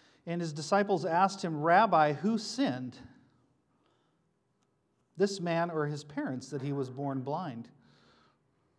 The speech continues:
Jesus answered, "It was not that this man sinned or his parents,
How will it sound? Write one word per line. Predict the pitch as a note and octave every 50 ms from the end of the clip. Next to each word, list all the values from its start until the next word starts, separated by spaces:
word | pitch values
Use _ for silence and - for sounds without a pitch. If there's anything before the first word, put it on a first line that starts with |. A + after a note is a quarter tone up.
| _ _ _ _ _ _ _ _ _ _ _ _ _ _ _ _ _ _ _ _ _ _ _ _ _ _ _ _ _ _ _ _ _ _ _ _ _ _ _ _ _ _ _ _ _ _ _ _ _ _ _ _ _ _ _ _ _
Jesus | - F3 F3 E3+ D3+ D#3 D3 D3+
answered, | - F3+ E3 F3 F#3+ F3 - - D#3+ D#3+ D#3 D3 C#3+ C#3+ - - - _ _ _ _ _ _ _ _ _ _ _ _ _ _ - -
"It | E3+ F3+
was | E3+ E3+ E3 D3 - D#3+
not | E3 F#3 F3+ F#3+ G3 F#3+ G3 - - - D#3
that | D#3+ D#3 D3
this | D#3 E3+ - - D#3+
man | D#3 D3+ D3 C#3+ C#3 C#3
sinned | C#3+ - - - - G#3+ G3 E3 D3+ D3 D3 D3 -
or | D#3 C#3+ C#3+ C#3
his | C3+ C#3 C3+ C#3
parents, | - - - G3 E3 C3+ B2 B2 - - - - -